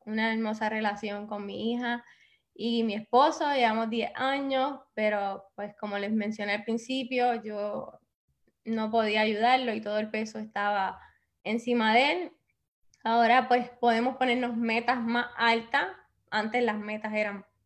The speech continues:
un poco más pequeñas porque era todo contando solamente con él. Ahora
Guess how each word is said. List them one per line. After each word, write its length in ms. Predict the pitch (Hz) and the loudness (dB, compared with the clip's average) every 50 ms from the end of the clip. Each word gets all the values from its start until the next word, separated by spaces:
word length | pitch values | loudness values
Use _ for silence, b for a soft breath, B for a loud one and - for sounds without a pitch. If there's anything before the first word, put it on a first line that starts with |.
| _ _ _ _ _ _ _ - - | _ _ _ _ _ _ _ -20 -8
un 200 | - 214 220 214 - _ _ _ _ _ _ _ _ _ - 214 | -4 -2 -2 -2 -4 _ _ _ _ _ _ _ _ _ -4 -2
poco 240 | 226 220 220 226 | -2 0 0 0
más 140 | 226 233 233 | 0 0 2
pequeñas 500 | - 277 262 - 269 285 320 349 359 349 - | 2 2 4 4 4 4 4 4 2 2 4
porque 640 | 294 262 240 240 220 - 233 233 226 220 233 - - | 4 4 4 2 0 -2 -2 0 0 -2 -4 -8 -4
era 280 | - 233 240 254 254 220 | -2 2 4 4 4 4
todo 200 | 233 240 240 233 | 4 2 2 0
contando 480 | 220 226 226 233 220 226 226 220 214 | -2 -2 -2 -2 0 0 0 -2 -2
solamente 420 | 220 - 226 226 233 233 226 220 226 | -4 -4 -2 -2 0 -2 -2 -4 -4
con 160 | 226 226 233 | -2 0 2
él. 260 | 240 269 320 311 B B B B B B B B - | 2 2 2 0 B B B B B B B B -2
Ahora 560 | 233 233 240 247 240 262 262 269 247 226 - | 2 4 4 6 6 6 4 2 0 -4 -8